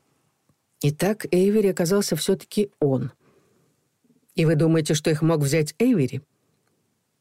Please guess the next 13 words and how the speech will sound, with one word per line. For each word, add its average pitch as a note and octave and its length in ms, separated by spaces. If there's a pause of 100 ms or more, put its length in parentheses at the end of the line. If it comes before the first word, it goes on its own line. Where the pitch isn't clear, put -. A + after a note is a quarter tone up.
(200)
"Это F#3 240
был G3+ 220
бы F#3+ 100
уже G#3 160
не A3+ 140
первый C#4 360
случай", — D3+ 420
сказала D3+ 360
Индра. D3+ 560 (480)
"Не F#4 120
так G#3 280
ли, D#3 180
Эйвери?" D3+ 460